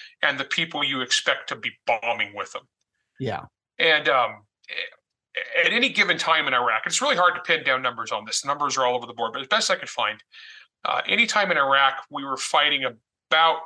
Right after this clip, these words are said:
Speaker 1: twenty thousand insurgents at any given time. And think about that, how, how long that took and how much effort and treasure and energy and lives that took with the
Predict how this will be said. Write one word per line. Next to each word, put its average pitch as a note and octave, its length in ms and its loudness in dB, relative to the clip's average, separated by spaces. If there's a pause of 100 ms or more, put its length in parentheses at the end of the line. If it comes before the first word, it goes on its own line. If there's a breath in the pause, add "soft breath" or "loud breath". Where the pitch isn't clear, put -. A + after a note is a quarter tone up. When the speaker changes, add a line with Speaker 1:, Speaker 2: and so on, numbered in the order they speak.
(120)
Speaker 1:
twenty D3+ 580 -2
thousand C3 480 2
insurgents - 960 0 (300)
at B2+ 220 -4
any C3 160 0
given A#2+ 260 -6
time. - 220 -4 (1080 loud breath)
And C3+ 320 0
think F#3 140 -2
about C#3+ 200 0
that, A2+ 220 -2
how, C#3+ 340 0 (640)
how D3 320 0
long E3 500 4
that D3+ 200 0
took - 300 -8
and A#2+ 100 -14
how D3 120 -2
much C#3 300 -2
effort E3+ 400 2
and B2+ 140 -10
treasure D3 460 2
and B2+ 160 -4
energy C#3 400 -2
and A2 120 -8
lives B2+ 600 2
that A#2 220 0
took - 240 -2 (520 soft breath)
with - 160 -8
the B2 160 -2